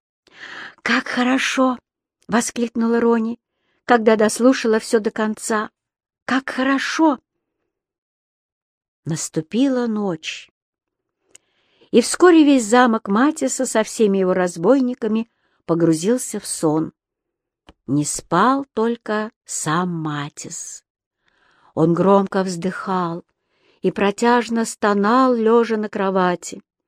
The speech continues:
Конечно, Лависа смазала его синяки и ссадины целебной мазью, но это не помогало. Теперь,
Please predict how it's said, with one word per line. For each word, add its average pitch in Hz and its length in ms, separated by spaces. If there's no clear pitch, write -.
Конечно, 294 680
Лависа 285 500
смазала 233 600
его 220 280
синяки 220 640
и 208 60
ссадины 196 640
целебной 185 560
мазью, 180 600
но 160 160
это 285 320
не 240 140
помогало. 160 840
Теперь, 190 500